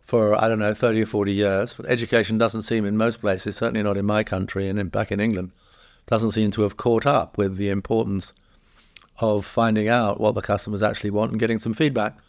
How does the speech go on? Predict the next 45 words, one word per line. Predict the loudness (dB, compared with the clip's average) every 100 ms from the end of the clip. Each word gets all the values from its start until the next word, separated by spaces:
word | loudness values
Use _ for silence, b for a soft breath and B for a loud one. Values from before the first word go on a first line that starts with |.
| b _ 2
I | 2
suspect | 2 -2 2 2 2
there | 2 2
are |
a | 4
lot | 2
of | 2
reasons, | 2 2 0 -4
but | 0 0
one | 2 0
of | 2
them | 2 2
might | 2 0 2
be | 2 2
there | 2
is | -2 -4
a |
kind | -6 -2 0 0
of | -2 -6 _ _ -4
continuing | 0 0 2 2 4 4 4 4 2
insularity | 0 0 2 2 2 2 2 2 0 -2 -4 -2
or | -2 -4 -2
arrogance | 0 0 0 -2 -2 -2
on | 0
the | -2
part | 0 0 0
of | 0
educational | -2 -2 0 0 -2 -6
professionals, | -6 -4 -2 -2 -2 -4 -4 -8 b b
that | -2 2
they're | 4 4
the | 4
only | 2 2
people | 0 2 2
who | 2
know, | 2 4 4 4 2 -2 -6
whose | -4 -2
business | 0 -2 -2 -4
it | 0
is | 2 2 -2
to | -4
know | 0 0 2
what | 0 0
young | -2 -2
people | -4 -4 -6 -8